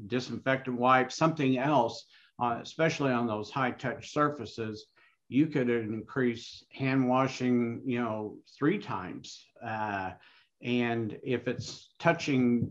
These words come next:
uh, germy surfaces, then there's, uh, it negates the hand hygiene that's taking place. So it's really a, a two-prong approach. It's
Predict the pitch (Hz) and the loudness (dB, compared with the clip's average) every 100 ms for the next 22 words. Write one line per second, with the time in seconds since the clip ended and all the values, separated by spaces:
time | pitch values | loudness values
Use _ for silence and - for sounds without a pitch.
0 | - 117 117 107 101 139 156 156 143 156 | -4 -2 -2 -2 0 6 8 8 6 4
1 | 196 - 151 143 143 143 139 131 131 123 | 2 2 -4 -2 -2 -2 0 2 4 6
2 | 123 82 95 113 123 117 120 120 - 123 | 4 0 -6 0 2 2 0 -2 -2 -2
3 | 110 101 101 - - - _ _ _ 131 | 0 -2 -6 -16 -20 -20 _ _ _ -2
4 | 127 117 135 117 135 139 - - - - | 0 4 4 8 8 8 6 -8 -14 -18
5 | _ 131 117 117 113 107 104 - 143 135 | _ -8 -4 -2 0 -2 -4 0 4 4
6 | 113 135 123 107 101 107 104 107 - - | 2 2 2 0 -4 -4 -2 -4 -8 -14
7 | - _ 147 131 107 101 - 127 117 92 | -18 _ -2 0 -2 -6 -2 0 0 -2
8 | - 147 131 117 - - - - - - | -4 2 4 4 -2 -14 -20 -20 -18 0
9 | 139 139 143 170 175 147 131 120 131 - | 2 2 4 8 8 8 6 4 -2 0
10 | - 170 170 170 151 143 139 135 - 113 | 4 4 6 6 8 8 6 2 0 0
11 | 107 107 117 - | 0 -2 -8 -10